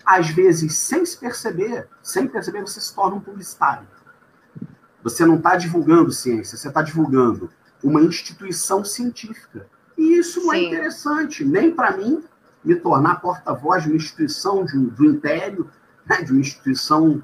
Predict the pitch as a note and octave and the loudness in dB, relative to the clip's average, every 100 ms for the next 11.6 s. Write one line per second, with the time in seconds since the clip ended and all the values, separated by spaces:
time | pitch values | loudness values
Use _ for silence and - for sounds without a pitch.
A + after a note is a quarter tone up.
0 | A2 - - - C#3+ C3+ D3+ E3 C4+ E4 | -10 -18 -10 -6 -6 -4 -2 0 -2 -8
1 | - _ _ - G#3+ A#3+ - - G#3 C#4+ | -14 _ _ -4 -2 -2 -4 -4 -6 -4
2 | D4+ D#4 D#4+ F4 G4+ G4+ F4+ F4+ - F4+ | 0 2 6 6 4 -4 -8 -8 -6 -6
3 | F4 E4+ F4 D4+ - - _ _ _ - | 0 2 2 0 -6 -20 _ _ _ -2
4 | C#3+ B2 A#2 A2 C3+ G#3 - F#3 C3 - | 2 4 2 0 -2 -4 -2 -4 -4 -6
5 | - B2 C3 - C3+ - C3 F3 F#3 F#3 | -6 -4 -4 -6 -10 -4 0 2 0 -12
6 | - F3 C3+ D#3 D#3+ D#3 A#2+ C#3 F3+ - | -12 -10 -2 -2 -2 -8 -8 -4 -4 -6
7 | - A#3 G#3+ D3 A2 G2 - - - _ | -6 -4 0 0 -2 -6 -16 -20 -20 _
8 | _ _ _ _ _ _ - - D3 C#3+ | _ _ _ _ _ _ -16 0 4 8
9 | E3+ C#3+ D#3 A#3 - - B2+ - A#2+ - | 8 8 4 4 2 2 2 -4 -8 -8
10 | - E3 D#3 A#2 A#2 A#2+ G#2+ - G3+ - | -4 0 0 0 -2 -2 -2 0 0 -2
11 | D3 G#2+ A#2 F#4+ G4 - | -6 -6 -2 -2 -2 -8